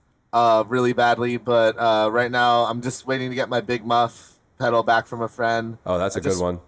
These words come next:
Speaker 1: I bought the Hatsune Miku pedal, if you know about that.
Speaker 2: I do
Speaker 1: Yeah.
Speaker 2: know that one, yeah, yeah.
Speaker 1: Yeah, I, I just bought that. I got a couple just, like, generic Boss compression sustain pedals, a whammy pedal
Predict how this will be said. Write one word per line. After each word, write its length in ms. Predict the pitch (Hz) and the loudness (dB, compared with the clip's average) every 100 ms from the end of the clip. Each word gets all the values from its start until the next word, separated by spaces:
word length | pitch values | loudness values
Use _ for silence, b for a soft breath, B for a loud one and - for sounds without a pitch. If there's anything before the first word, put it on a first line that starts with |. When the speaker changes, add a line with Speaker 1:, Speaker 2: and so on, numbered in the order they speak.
| _ _ - | _ _ -6
Speaker 1:
I 60 | |
bought 200 | 131 165 | 0 0
the 80 | - | 2
Hatsune 480 | 147 147 - 156 151 127 | 0 0 0 -4 -2 -4
Miku 320 | 143 143 123 | -6 -6 -6
pedal, 380 | 120 107 104 104 | -2 0 2 0
if 140 | 107 | -2
you 60 | 113 | -2
know 100 | 113 | 0
about 220 | 113 110 | 0 2
that. 200 | 117 113 | 2 4
Speaker 2:
I 120 | 110 | 4
do 260 | 110 107 110 | 0 -2 -2
Speaker 1:
Yeah. 60 | 110 | -2
Speaker 2:
know 140 | 90 | -4
that 180 | 73 65 | -6 -10
one, 160 | 73 78 | -10 -8
yeah, 300 | 80 85 73 - | -8 -8 -10 -10
yeah. 100 | 82 | -2
Speaker 1:
Yeah, 560 | 127 113 110 101 107 120 - | 0 2 0 -2 -4 -4 -2
I, 80 | 127 | -4
I 40 | |
just 180 | 123 - | -4 -2
bought 160 | 131 - | -2 2
that. 200 | 127 127 | 2 2
I 60 | |
got 120 | 123 120 | 0 -2
a 60 | |
couple 500 | 117 123 127 117 113 | -2 -6 0 2 0
just, 240 | 110 110 - | -2 -6 -4
like, 220 | 117 - | -4 -4
generic 440 | 113 117 113 110 | -8 -2 0 0
Boss 360 | - 110 110 - | 2 4 4 0
compression 420 | 110 110 113 117 | -10 -6 -6 -6
sustain 440 | - - - 117 120 | -10 -6 -4 -4 -2
pedals, 560 | 131 120 117 113 110 | 0 2 2 2 0
a 40 | 101 | -2
whammy 360 | 104 110 117 113 | 0 0 0 0
pedal 440 | 117 113 110 107 | 2 2 2 0